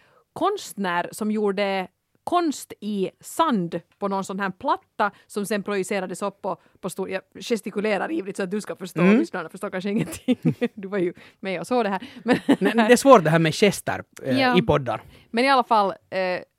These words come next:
Speaker 1: hon stod liksom och, det, det såg ut som en gammal overhead-projektor ungefär som hon stod och hällde sand på. Och det var så otroligt häftigt.
Speaker 2: Ja.
Speaker 1: Och vi såg henne ju göra det här gång på gång. Och bara det här att hon gör det här nu.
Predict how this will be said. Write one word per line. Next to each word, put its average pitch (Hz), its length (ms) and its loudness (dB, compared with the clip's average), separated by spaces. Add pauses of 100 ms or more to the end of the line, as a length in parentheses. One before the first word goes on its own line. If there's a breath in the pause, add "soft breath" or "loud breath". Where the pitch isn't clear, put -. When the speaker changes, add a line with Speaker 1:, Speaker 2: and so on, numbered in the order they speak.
(180)
Speaker 1:
hon 254 220 -6
stod 294 260 -4
liksom 233 220 -8
och, 247 100 -2
det, 220 160 -10
det 269 120 -6
såg 269 160 -2
ut 311 60 -6
som 320 160 -4
en 240 120 0
gammal 240 360 2
overhead-projektor 185 1040 0
ungefär 151 380 -6
som 160 140 -10
hon 170 120 -6
stod 170 340 -8
och 170 60 -4
hällde 175 300 -6
sand 190 460 -4
på. 156 280 -4
Och - 300 -8
det 370 60 -2
var 247 120 -4
så 185 120 -6
otroligt 175 460 -6
häftigt. 269 500 -4
Speaker 2:
Ja. 113 280 -4
Speaker 1:
Och 208 120 -6
vi 240 80 -4
såg 277 220 2
henne 196 200 -2
ju 185 140 -2
göra 285 260 0
det 220 80 -4
här 233 220 0
gång 226 300 2
på 202 120 -4
gång. 202 280 0
Och 190 100 -6
bara 277 180 -2
det 254 100 -4
här 262 120 -4
att - 100 -10
hon 226 120 -4
gör 262 320 -2
det 156 80 -10
här 190 240 -4
nu. 180 440 2